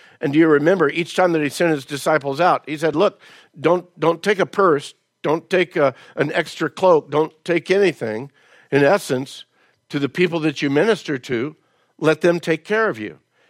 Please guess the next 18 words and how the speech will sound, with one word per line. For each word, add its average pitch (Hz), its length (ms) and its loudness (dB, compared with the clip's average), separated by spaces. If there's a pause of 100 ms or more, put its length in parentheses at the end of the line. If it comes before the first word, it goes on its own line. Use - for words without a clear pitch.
(100)
You 160 140 0
stay 165 460 0
at 156 200 -8
their 151 180 -2
house. 147 360 0
You 143 200 -2
eat 165 260 -6
whatever 143 400 -2
is 131 120 -8 (180)
set - 360 -4
before 156 380 -4
you 120 120 -2
with 131 220 -6
that 143 260 -2
understanding. 131 840 -6 (580)
In 131 100 -4
other 170 220 4
words, 143 580 -2